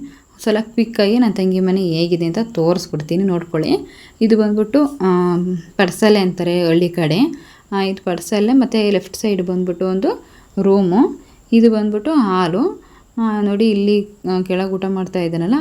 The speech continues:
ಅವನು, ಅವರು ಇವ್ರ ಮೈದ್ನ. ಇಲ್ಲೇ ಸ್ವಲ್ಪ ಮುಂದೆ ಹೋದರೆ ಅಲ್ಲ ಸ್ವಲ್ಪ ಪಕ್ಕದಲ್ಲಿ ರೈಟ್ ಸೈಡಲ್ಲಿ ಇತ್ತಲ್ಲ ಅಲ್ಲಿ ದೇವ್ರ ಮನೆ. ಆ, ಕಾಣಿಸಿರ್ಬೋದು ನಿಮಗೆ, ನಾನು ನೀಟಾಗಿ ತೋರ್ಸೋಕ್ಕಾಗಲಿಲ್ಲ. ಅದು ಕೋಣೆ, ಅಡುಗೆ ಮನೆ. ಮತ್ತು ಇದು ಬಂದ್ಬಿಟ್ರೆ ಇನ್ನು ಸ್ವಲ್ಪ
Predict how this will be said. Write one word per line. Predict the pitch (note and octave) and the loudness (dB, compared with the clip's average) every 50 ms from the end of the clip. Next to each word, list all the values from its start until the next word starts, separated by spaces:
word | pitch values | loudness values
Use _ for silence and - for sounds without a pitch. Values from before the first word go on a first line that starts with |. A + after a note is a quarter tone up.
| D4 A#3 | 2 0
ಅವನು, | G#3 G#3 G3+ G3+ G3 F#3+ F#3 F3 E3+ E3 D#3 D#3+ | 2 0 0 0 0 0 -2 -2 -2 -4 -4 -2
ಅವರು | E3 E3 E3 - | -2 0 0 0
ಇವ್ರ | - F3 F3 E3+ | 0 0 -2 0
ಮೈದ್ನ. | F3+ E3+ E3+ F3+ F#3 D#3 D3+ D#3 F#3+ D#4 G4+ - - - _ _ - | 0 2 2 2 2 2 0 0 2 0 0 -2 -8 -18 _ _ -2
ಇಲ್ಲೇ | A3 G#3+ A3 A#3+ A#3+ | 0 2 2 2 2
ಸ್ವಲ್ಪ | A#3 A#3 G#3 - | 0 0 -2 -2
ಮುಂದೆ | A3 G#3+ G3+ G3 G3+ G3 G3 G3 | 0 0 2 2 2 0 0 0
ಹೋದರೆ | F#3+ F#3 F#3 F3+ F3+ G#3+ D#4+ - - - - - - - - _ | 2 2 2 2 0 0 -2 -2 -4 -10 -20 -20 -20 -20 -10 _
ಅಲ್ಲ | - G3+ G3+ | -2 -2 0
ಸ್ವಲ್ಪ | G3+ - G#3 G3+ G3+ | 0 0 -2 0 -2
ಪಕ್ಕದಲ್ಲಿ | G3+ G3+ G3+ F#3+ G3 - - - G3+ G3 G3+ G#3 A3 G#3 | 0 0 -2 -2 -2 -8 -6 -2 0 2 2 4 4 4
ರೈಟ್ | G3 F#3 G3+ G3+ | 4 2 2 0
ಸೈಡಲ್ಲಿ | - G#3 F#3+ F#3 F#3 F3 F3+ | -2 -2 -2 0 0 -2 -2
ಇತ್ತಲ್ಲ | E3 E3+ - G3 C4 | -2 -2 -2 -2 0
ಅಲ್ಲಿ | C4+ A3+ F#3 F#3+ F#3+ G3 F#3+ E3 | 0 0 0 2 2 2 2 2
ದೇವ್ರ | D#3+ E3+ F3+ F#3+ | 2 2 2 2
ಮನೆ. | F3+ F3+ E3+ E3 G3 C#4+ G4+ - - - - - - - _ - | 0 -2 -2 0 0 0 -2 -2 -6 -14 -20 -20 -20 -20 _ -4
ಆ, | G3 F#3+ | -2 -2
ಕಾಣಿಸಿರ್ಬೋದು | F#3 - F#3+ F#3 G#3+ A3+ A3+ A#3 A3 F#3 G#3 G#3 G3 G3+ G3 | 0 2 4 4 4 4 4 2 2 4 2 2 2 2 2
ನಿಮಗೆ, | F#3+ F3+ F3+ E3+ E3 F#3 A3+ | 2 2 0 0 0 0 0
ನಾನು | B3 A#3 G#3 F#3+ F3+ F3 - - | 2 2 0 0 -2 -2 -2 -2
ನೀಟಾಗಿ | F3+ F#3 G#3+ G#3+ | -2 -2 -2 -2
ತೋರ್ಸೋಕ್ಕಾಗಲಿಲ್ಲ. | G#3 F#3 F3 E3 F3 G#3 G3+ - F#3+ F3+ F3+ E3+ F3 D#3+ E3+ A3 D4 F4 E4 B3+ | 0 0 -2 -2 -2 -6 -4 -4 -2 -2 -2 -2 -2 0 0 0 -2 -2 -2 -2
ಅದು | G#3 G3+ A3+ A3+ G#3+ G3+ F#3+ F3+ F3 F3 - | 0 2 2 4 4 4 2 0 -2 -2 -2
ಕೋಣೆ, | F#3 F3+ F3+ F#3+ G3 G3 G#3+ C4+ F4+ G#4 - - - - - - - | -2 -2 0 -2 -2 -2 -2 -2 -2 -4 -6 -14 -20 -20 -20 -8 -2
ಅಡುಗೆ | F#3 F3+ G#3+ A3+ | 0 4 4 4
ಮನೆ. | G#3 F#3+ E3+ D#3+ F#3+ D4 G4+ - - - - _ _ - | 4 2 0 -2 -2 -2 -4 -6 -10 -20 -20 _ _ -4
ಮತ್ತು | C4 B3+ - E4+ | -4 0 0 0
ಇದು | D#4 C4 A3 C4+ | 0 0 0 0
ಬಂದ್ಬಿಟ್ರೆ | B3 B3+ A#3+ B3 A#3+ B3 - F#4 | 0 0 0 0 -2 0 0 0
ಇನ್ನು | E4 B3+ A#3 | 0 0 0
ಸ್ವಲ್ಪ | C4 A#3+ A#3 | -2 -2 0